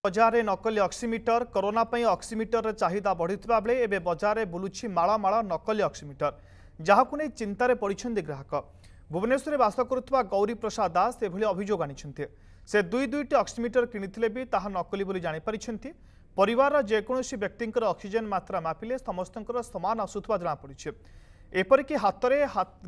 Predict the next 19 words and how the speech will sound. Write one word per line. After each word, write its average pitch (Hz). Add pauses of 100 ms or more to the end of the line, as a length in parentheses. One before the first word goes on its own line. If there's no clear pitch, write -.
ଗ୍ଲୋଭ୍ସ 226
ପିନ୍ଧିଥିଲେ 208
ମଧ୍ୟ 214
ମାତ୍ରା 180
ସମାନ 175
ଆସୁଛି। 240 (500)
ଏଭଳି 220
ନକଲି 269
ସାମଗ୍ରୀ 262
ବିକ୍ରି 226
ରୋକିବାକୁ 233
ଏକ 262 (180)
ଟିମ୍ 233
ଗଠନ 196
କରାଯାଉ 208
ବୋଲି 220
ସେ 262
ଦାବି 196
କରିଛନ୍ତି। 139